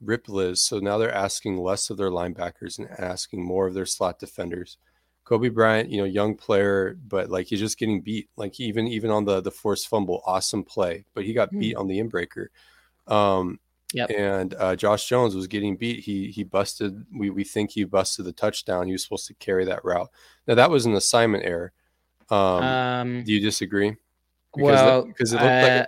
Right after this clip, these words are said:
Speaker 1: four-man rush to me, not a fire
Speaker 2: uh,
Speaker 1: zone.
Speaker 2: Jordan Brooks has taken responsibility for that.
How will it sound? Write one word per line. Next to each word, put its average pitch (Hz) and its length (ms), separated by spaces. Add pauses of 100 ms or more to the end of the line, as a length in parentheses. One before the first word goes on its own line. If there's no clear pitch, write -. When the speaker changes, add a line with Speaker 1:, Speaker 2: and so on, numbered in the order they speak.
Speaker 1:
four-man 110 340
rush 95 280
to - 80
me, 90 160
not 87 180
a 82 40
fire - 220
Speaker 2:
uh, 127 200
Speaker 1:
zone. - 880 (320)
Speaker 2:
Jordan 139 320
Brooks - 520
has 113 300
taken 113 300
responsibility 107 640
for - 140
that. 101 200